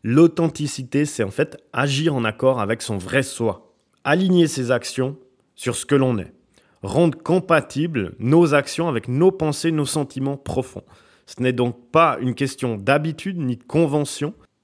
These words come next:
mais plutôt de qui on est réellement. Par ailleurs, gagner en authenticité n'est pas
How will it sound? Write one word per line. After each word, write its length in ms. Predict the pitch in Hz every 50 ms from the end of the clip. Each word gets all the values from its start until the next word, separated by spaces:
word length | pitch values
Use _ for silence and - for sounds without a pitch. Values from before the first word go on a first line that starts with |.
| _ _
mais 120 | - 123 123
plutôt 500 | 123 - 165 156 - 165 175 185 185 180
de 180 | 104 107 113 117
qui 300 | 113 - - - 175 185
on 160 | 170 156 143 135
est 180 | 135 143 147 - -
réellement. 540 | - - 123 143 143 135 123 113 101 85 - - _ _ _ _ _ _ _ _ _ _ _
Par 160 | - 135 139
ailleurs, 280 | 156 165 165 165 135 127
gagner 260 | 123 151 143 147 139
en 220 | 131 120 113 120
authenticité 800 | 143 170 165 - 170 165 147 123 143 143 - - 135 - 165 170
n'est 120 | 147 123
pas 520 | 104 95 - - 160 156 151 117 - _